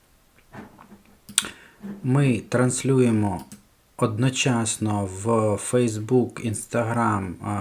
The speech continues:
YouTube. Я дуже радий вас вітати.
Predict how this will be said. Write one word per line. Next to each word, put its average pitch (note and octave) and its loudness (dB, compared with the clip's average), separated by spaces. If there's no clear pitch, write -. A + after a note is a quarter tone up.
YouTube. A2+ 0
Я A2+ 0
дуже A#2 2
радий G#2+ 2
вас G#2+ 2
вітати. B2 0